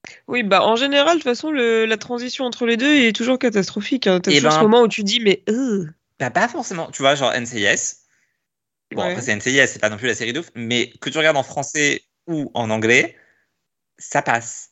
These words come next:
Speaker 2: Et les voix sont pas si différentes, tu sens qu'ils ont fait un effort, enfin, en tout cas, sur les saisons, il y a quelques saisons, je sais pas ce que ça donne les, les dernières, mais il y a, il y a dix ans,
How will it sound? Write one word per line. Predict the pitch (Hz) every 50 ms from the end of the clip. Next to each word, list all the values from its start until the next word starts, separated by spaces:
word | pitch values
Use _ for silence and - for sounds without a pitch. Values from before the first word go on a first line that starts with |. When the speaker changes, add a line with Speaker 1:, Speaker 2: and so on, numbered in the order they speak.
| _ _ _
Speaker 2:
Et | 117 113 110
les | 110 117
voix | 113 123 175 226
sont | - - 127 120
pas | 117 139 151
si | - 160
différentes, | 143 139 135 - 151 151 202 214
tu | - -
sens | - 165 165
qu'ils | - 143 120
ont | 117
fait | 110 123
un | 117 113
effort, | 120 120 117 120 117
enfin, | - - - 95
en | 92 98
tout | - -
cas, | - 123
sur | - -
les | 107 98 98 92 92 92 95 92
saisons, | 95 - 101 98 107 107 104 98 98 95 92 92 92 92
il | 95 92
y | 95 -
a |
quelques | 101 113 104 - 110
saisons, | 107 117 117 113 98 92
je | 92 -
sais | -
pas | - 113
ce | -
que | -
ça | 117
donne | 110 113 107
les, | 104 101
les | 101 98 95 101
dernières, | 95 104 110 135 160 156 143 127
mais | 110 98 98 98
il | 95 95
y | 92
a, | 92
il | 92
y | 92
a | 95 92
dix | 98 98 110 110 143
ans, | 170 -